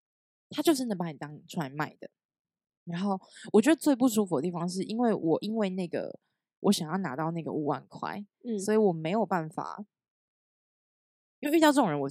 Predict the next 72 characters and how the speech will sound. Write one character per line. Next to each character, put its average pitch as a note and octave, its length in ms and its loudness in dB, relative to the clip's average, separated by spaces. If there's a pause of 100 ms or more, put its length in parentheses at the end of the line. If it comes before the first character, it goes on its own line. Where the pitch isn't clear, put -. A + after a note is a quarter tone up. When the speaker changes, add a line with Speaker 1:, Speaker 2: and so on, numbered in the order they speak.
(140)
Speaker 1:
平 F3+ 140 -2
常 E3 120 0
我 D3 60 -6
就 F3 80 4
走 - 220 -2
掉 - 180 2
了， F2+ 60 -6
你 - 60 -12
知 - 40 -10
道 C#3+ 140 -4
吗？ G#2 100 -8
我 D3 40 -4
就 F#3 80 -2
直 - 80 -4
接 D#3 120 4
回 D3+ 140 0
家。 - 180 -4
Speaker 2:
嗯。 - 120 -18 (640)
Speaker 1:
可 A3+ 120 -6
是 D4+ 80 4
为 D4 180 6
了 F3 140 0
那 G3+ 140 -2
五 C#3 120 -6
万 D3 200 0
块， - 260 -8 (1300)
Speaker 2:
所 A3+ 140 -2
以 G3 40 4
你 F3 80 0
把 D3+ 120 0
自 - 60 -16
己 E3 120 -4
卖 D3+ 100 -6
了。 A#3+ 60 8
Speaker 1:
我 A#3 40 6
就， D4 140 6
我 E4+ 40 10
就 - 20 10
会 D4 60 8
觉 F3+ 260 2
得 D#3 220 -2
我 D3 140 -2
应 G3+ 120 -6
该 G3 80 -4
要 G3 100 0
把 A3+ 140 0
这 - 180 -8
件 F3 140 -4
事 E3+ 100 -10
情 C#3+ 140 -14
做 D3 260 -4
完， A1 200 -8
我 C3 80 -4
要 F3 120 2
忍 F3+ 240 4
受 F3+ 160 0
他 D#3+ 320 -6 (340)
这 F#3+ 100 -8
些 E3+ 260 -4 (580)
无 F3+ 140 4
理 E3+ 160 0
取 - 300 -6
闹， D#3+ 180 -8
我 - 140 -2
觉 D#3+ 100 -2
得 D#3+ 100 -2
无 E3+ 120 0
理 E3+ 120 -4
取 - 200 -12
闹 D#3+ 100 -8
或 F3+ 140 4
者， F3 220 -2